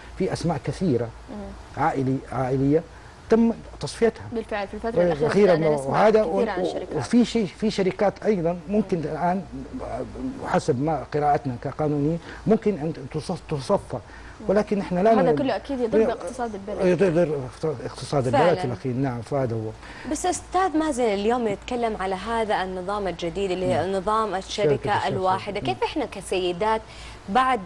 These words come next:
Speaker 3: هذه الفقرة نقدر نستفيد من هذا الموضوع؟
Speaker 1: آه، النظام ما فرق بين رجل وامرأة، بين س-، رجل أعمال وسيدة أعمال إطلاقًا، نظام وضعهم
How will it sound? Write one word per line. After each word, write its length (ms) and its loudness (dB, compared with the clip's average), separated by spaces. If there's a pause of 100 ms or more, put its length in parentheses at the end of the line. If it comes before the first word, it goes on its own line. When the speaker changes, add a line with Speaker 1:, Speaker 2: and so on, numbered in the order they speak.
(120)
Speaker 3:
هذه 220 2
الفقرة 380 -4
نقدر 140 2
نستفيد 340 -6
من 100 -4
هذا 220 -2
الموضوع؟ 460 -2 (960)
Speaker 1:
آه، 320 2
النظام 440 4
ما 80 4
فرق 320 -4
بين 200 -2
رجل 180 0
وامرأة، 380 -6 (720)
بين 200 2
س-، 100 -2
رجل 380 2
أعمال 340 4
وسيدة 380 -2
أعمال 280 -6 (300)
إطلاقًا، 380 4 (200)
نظام 380 4 (420)
وضعهم 440 2